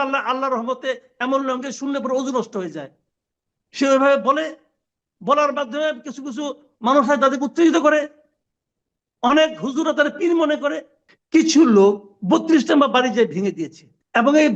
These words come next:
ভেঙে দেওয়ার ক্ষেত্রে সবচেয়ে বড় ভূমিকা কে পালন করেছে? ওই বিদেশে থাকে প্যারিসে এক ভদ্রলোক পিনাকি ভট্টাচার্য, এই লোকটা করেছে। এবং সে বলে দিয়েছে কিভাবে ভাঙতে হবে, বলে দিয়েছে কিভাবে হাতুড়ি পাটাল দিয়ে হলেও ভাঙতে হবে।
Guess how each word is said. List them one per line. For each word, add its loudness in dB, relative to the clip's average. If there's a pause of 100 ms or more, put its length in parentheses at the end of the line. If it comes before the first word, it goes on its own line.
(100)
ভেঙে 4
দেওয়ার 2
ক্ষেত্রে -16 (440)
সবচেয়ে -2
বড় 4 (120)
ভূমিকা 2 (100)
কে 0 (100)
পালন 2 (100)
করেছে? -6 (500)
ওই 6 (160)
বিদেশে 4
থাকে 0 (100)
প্যারিসে 0
এক -4
ভদ্রলোক -4
পিনাকি -2
ভট্টাচার্য, -8 (560)
এই 2
লোকটা -4
করেছে। -12 (800)
এবং 2
সে 0 (100)
বলে 2
দিয়েছে -2
কিভাবে 0
ভাঙতে -8
হবে, -18 (760)
বলে 2
দিয়েছে 2 (580)
কিভাবে 4 (140)
হাতুড়ি -2
পাটাল -2
দিয়ে -2
হলেও -2
ভাঙতে -14
হবে। -16